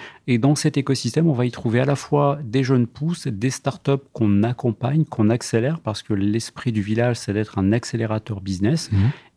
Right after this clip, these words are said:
Speaker 1: aidé et soutenu par une trentaine de partenaires aujourd'hui,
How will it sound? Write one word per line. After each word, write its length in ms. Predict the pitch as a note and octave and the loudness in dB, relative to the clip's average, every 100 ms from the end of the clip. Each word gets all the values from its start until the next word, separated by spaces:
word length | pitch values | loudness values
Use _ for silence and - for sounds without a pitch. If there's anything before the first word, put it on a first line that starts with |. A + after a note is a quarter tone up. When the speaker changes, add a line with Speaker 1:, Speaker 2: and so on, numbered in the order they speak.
| - | 0
Speaker 1:
aidé 460 | B2+ G2+ B2+ E3 - | 0 4 4 4 2
et 240 | C3+ C#3+ | 2 2
soutenu 600 | C3 - B2 B2 B2 D#3+ | 0 -4 -2 4 6 4
par 280 | - B2 A#2 | 2 0 2
une 100 | G2+ | 0
trentaine 440 | - A#2 G#2 B2+ A2+ | 0 -2 2 2 2
de 100 | G#2+ | 0
partenaires 520 | A2 - A2 A2 G2+ | -4 -2 0 0 0
aujourd'hui, 440 | F#2+ F#2+ F#2 C3 | -2 -2 -2 -4